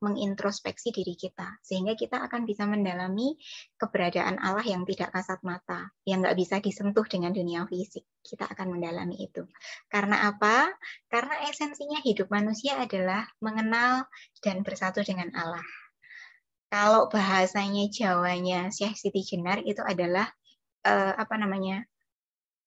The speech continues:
manunggaling kawula Gusti gitu.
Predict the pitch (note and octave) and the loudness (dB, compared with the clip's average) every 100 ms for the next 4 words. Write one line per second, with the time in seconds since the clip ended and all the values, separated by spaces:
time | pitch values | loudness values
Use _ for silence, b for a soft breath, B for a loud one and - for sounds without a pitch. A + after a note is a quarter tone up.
0 | _ - G#3+ A3+ A3 F#3 E3 F#3 G#3+ G#3 | _ 2 4 6 4 4 6 4 4 4
1 | F#3 F#3+ F#3 F#3 E3 - - F3+ D#3 - | 6 6 6 4 -2 -8 0 2 2 -2
2 | - - - | -6 -6 -6